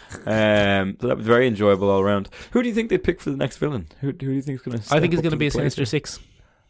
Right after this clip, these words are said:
Speaker 1: You think it's gonna be full Sinister Stick? Full Sinister Sticks.
Speaker 2: Yeah.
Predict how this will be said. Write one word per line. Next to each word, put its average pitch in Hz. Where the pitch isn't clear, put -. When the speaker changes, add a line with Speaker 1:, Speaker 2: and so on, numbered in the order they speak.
Speaker 1:
You 120
think 135
it's 123
gonna 139
be 123
full 160
Sinister 151
Stick? -
Full 139
Sinister 139
Sticks. -
Speaker 2:
Yeah. 123